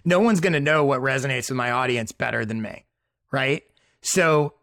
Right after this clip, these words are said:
that's why the, one of the reasons why I have them give me copy for the Sunday issue is 'cause I can see what, okay, what do they want to play up? What's the angle that they want to promote? So now I understand their point of view, and then I'm gonna translate that into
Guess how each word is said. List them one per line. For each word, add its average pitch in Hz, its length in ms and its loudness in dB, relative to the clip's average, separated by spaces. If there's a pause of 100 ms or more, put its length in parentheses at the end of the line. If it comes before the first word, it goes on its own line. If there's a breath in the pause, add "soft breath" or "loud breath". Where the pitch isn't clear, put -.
(160)
that's 185 340 -2
why 202 320 0
the, 151 140 -2
one 190 220 2
of 240 60 2
the 220 80 2
reasons 180 320 2
why 156 180 2
I 139 40 0
have 143 200 0
them 147 220 0
give 147 140 0
me 147 120 0
copy 143 440 0
for 135 180 -2
the 123 80 -2
Sunday 151 460 0
issue 127 240 -2
is 117 100 -4
'cause 156 140 -2
I 180 160 0
can 165 200 -4
see 175 300 0
what, 151 260 0
okay, 165 180 0
what 143 240 2
do 220 120 2
they 160 260 0
want 139 340 0
to 139 180 -4
play 127 320 -2
up? 113 260 -6
What's 160 220 0
the 185 180 2
angle 151 480 2
that 131 240 -2
they 143 180 0
want 135 280 0
to 131 120 -4
promote? 127 640 -4 (340 soft breath)
So - 160 -2
now 160 280 2
I 202 100 0
understand 156 600 0
their 156 140 2
point 135 300 -2
of 120 100 -4
view, 117 440 -4 (260 soft breath)
and 156 120 -2
then 165 140 2
I'm 175 80 2
gonna 151 140 0
translate 147 720 0
that 127 400 -2
into 131 920 0